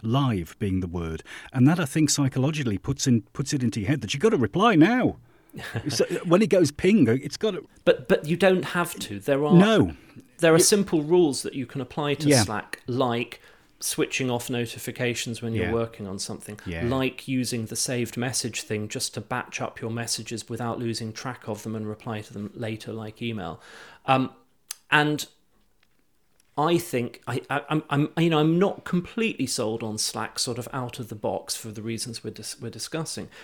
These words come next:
Speaker 2: But I think if you change the way you use it, it can be a very
Speaker 1: Yes.
Speaker 2: productive tool. And the, I think the big productivity gain actually comes from not having to write long formal emails and, you
Speaker 1: Yeah.
Speaker 2: know, being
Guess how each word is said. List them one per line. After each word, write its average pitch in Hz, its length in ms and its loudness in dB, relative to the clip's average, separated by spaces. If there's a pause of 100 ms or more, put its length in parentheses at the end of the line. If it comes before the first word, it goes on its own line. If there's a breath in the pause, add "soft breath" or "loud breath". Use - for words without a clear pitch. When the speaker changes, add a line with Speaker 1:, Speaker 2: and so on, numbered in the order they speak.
Speaker 2:
But - 80 -2
I 139 40 2
think 170 200 -2
if 170 120 -8
you 143 80 -6
change 151 300 -4
the 139 80 -6
way 135 120 -2
you 123 140 -6
use 143 340 -2
it, - 220 -10 (180)
it - 160 -8
can 143 300 -2
be 120 120 0
a 120 60 0
very 120 180 0
Speaker 1:
Yes. 113 140 -6
Speaker 2:
productive 127 480 -6
tool. 101 260 -6 (280 loud breath)
And 123 240 0
the, 131 200 -6 (160)
I - 60 -4
think - 240 -2
the - 80 -4
big 143 240 -8
productivity 143 640 -6
gain 107 240 -4
actually - 320 -8
comes 117 320 -6
from 113 220 -8 (480 loud breath)
not 131 420 -2 (120)
having 117 380 -4
to - 160 -8
write 113 420 -6 (140)
long 110 380 -4
formal 107 560 -6
emails 101 640 -8
and, 101 280 -12 (300)
you 110 100 -4
Speaker 1:
Yeah. 117 80 -4
Speaker 2:
know, 101 60 -6
being 117 280 -4